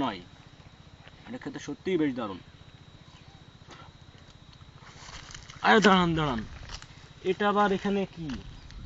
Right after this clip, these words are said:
আও, ছাড় বেটা। আমি যা বলছি, আমার কথাটা একেবারে হাড়ে হাড়ে মিলে যাচ্ছে, কারণ এখানে মানুষের চিহ্ন আমি ঠিকই দেখতে পাচ্ছি।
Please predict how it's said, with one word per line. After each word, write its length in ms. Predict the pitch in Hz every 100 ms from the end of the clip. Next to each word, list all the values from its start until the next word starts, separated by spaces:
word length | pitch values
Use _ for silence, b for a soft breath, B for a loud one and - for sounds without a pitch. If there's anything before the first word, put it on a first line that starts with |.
| -
আও, 160 | 151 151 - -
ছাড় 200 | - 190
বেটা। 220 | 156 147 139 - - - - - - - - - - - - - - - - - - -
আমি 160 | 185 220
যা 120 | 233
বলছি, 460 | 185 233 - 190 180 170 151
আমার 360 | 175 208 208 - -
কথাটা 260 | 196 208
একেবারে 380 | 202 208 202 196 185 - - - -
হাড়ে 240 | - 196 208
হাড়ে 180 | 208 196
মিলে 240 | 208 233
যাচ্ছে, 340 | 196 175 - 165
কারণ 200 | 160 180 180
এখানে 200 | - 208
মানুষের 380 | 190 185 208 214
চিহ্ন 200 | 214 214
আমি 160 | 208 208 -
ঠিকই 200 | 226 196
দেখতে 180 | 185 -
পাচ্ছি। 300 | 170 170 -